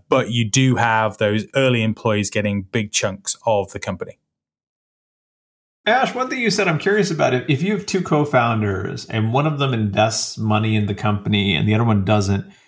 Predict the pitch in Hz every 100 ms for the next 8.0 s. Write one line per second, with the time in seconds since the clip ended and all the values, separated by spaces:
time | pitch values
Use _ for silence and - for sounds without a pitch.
0 | _ _ _ - 170 156 - 190 202 196
1 | 196 - 151 180 185 165 - 165 170 165
2 | 175 - 202 165 165 175 165 - 147 -
3 | 160 160 156 143 127 110 131 - 143 120
4 | 117 104 120 131 127 113 107 113 110 104
5 | 104 104 113 117 117 107 120 110 110 104
6 | 104 107 101 - 135 - - - - 107
7 | 113 113 131 123 117 110 110 - 110